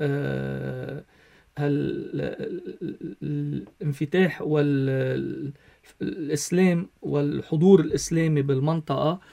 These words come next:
وهروب كتار من، من ال-، إن كان من تركيا، وإن كان من العراق، وإن كان من سوريا خاصة، هربوا إلى جبل لبنان، هروبا إلى جبل لبنان.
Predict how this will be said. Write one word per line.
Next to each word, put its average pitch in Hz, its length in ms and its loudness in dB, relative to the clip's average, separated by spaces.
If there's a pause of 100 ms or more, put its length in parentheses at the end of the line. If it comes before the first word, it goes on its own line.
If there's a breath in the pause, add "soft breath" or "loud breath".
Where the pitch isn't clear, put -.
(220 loud breath)
وهروب 160 460 6
كتار 190 380 2
من، 156 500 0
من 151 180 2
ال-، 135 540 2
إن 143 120 -2
كان 165 280 0
من 143 340 0 (440 soft breath)
تركيا، 156 500 2
وإن 143 440 -2
كان 151 220 2
من 156 280 0
العراق، 147 600 2
وإن 143 100 -6
كان 180 220 2
من 196 120 6
سوريا 170 400 0
خاصة، 151 640 -4 (380 loud breath)
هربوا 196 380 6
إلى 175 480 2
جبل 165 380 0
لبنان، 139 440 0 (640 soft breath)
هروبا 165 320 4
إلى 147 260 0
جبل 135 360 -2
لبنان. 135 380 -6